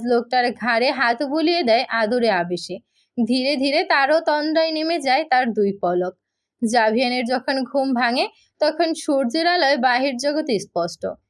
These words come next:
মোটা পর্দার আড়ালে সেই আলো ক্ষীণ আসছে কক্ষে। গায়ের চাদর সরালে ঘুমন্ত আয়নাজের পবিত্রতায় সকালটা কেমন আদরে ছুঁয়ে যায়। রাতে এত নড়াচড়া করেও সে জাভিয়ান থেকে নড়তে পারেনি।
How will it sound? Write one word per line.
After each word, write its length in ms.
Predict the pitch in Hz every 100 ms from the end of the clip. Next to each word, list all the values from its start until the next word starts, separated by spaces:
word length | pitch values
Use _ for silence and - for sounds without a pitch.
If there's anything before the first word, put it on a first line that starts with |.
| _ _
মোটা 280 | 277 277 339
পর্দার 440 | 339 285 277 311 330
আড়ালে 400 | 339 359 247 294 _ _
সেই 260 | - 285
আলো 380 | 294 254 254 311
ক্ষীণ 260 | 403 349 339
আসছে 460 | 254 226 226 294
কক্ষে। 520 | - 180 170 - 185 220 _ _ _ 233
গায়ের 280 | 226 233 233
চাদর 380 | 277 233 247
সরালে 440 | 269 285 247 262 330
ঘুমন্ত 440 | 320 277 285 311
আয়নাজের 560 | 302 262 262 277 277 311 311
পবিত্রতায় 640 | 277 311 330 339 330 269
সকালটা 540 | 277 254 233 285 311 320
কেমন 340 | 349 254 277 - _ _ -
আদরে 400 | 254 247 277 294
ছুঁয়ে 360 | 294 - 190 170
যায়। 240 | 180 175 - _ _ _ _ 247
রাতে 300 | 233 214 269
এত 180 | 254 285
নড়াচড়া 560 | 269 262 277 311 311
করেও 420 | 320 330 311 330 415 466 _
সে 180 | - 370
জাভিয়ান 560 | 302 277 269 330 349
থেকে 220 | 359 330 285
নড়তে 380 | 233 233 233
পারেনি। 460 | 226 180 180 175